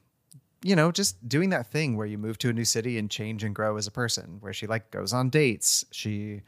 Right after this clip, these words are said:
um, almost has sex and, <laughs> and doesn't because the sailors that Rhonda is having sex with,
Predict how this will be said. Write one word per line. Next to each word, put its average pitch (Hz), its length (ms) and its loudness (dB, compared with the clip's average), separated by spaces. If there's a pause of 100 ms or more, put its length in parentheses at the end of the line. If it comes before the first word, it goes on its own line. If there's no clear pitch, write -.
(420)
um, 98 420 0
almost 110 440 0
has 110 220 -2
sex - 340 -2
and, 123 380 -4 (160)
<laughs> - 120 -6
and 123 300 4
doesn't 123 440 4
because 113 360 0
the 104 120 -8
sailors 127 680 2
that 120 280 -2 (320)
Rhonda 127 400 8
is 113 100 2
having 113 300 -4
sex 110 320 -4
with, 127 180 2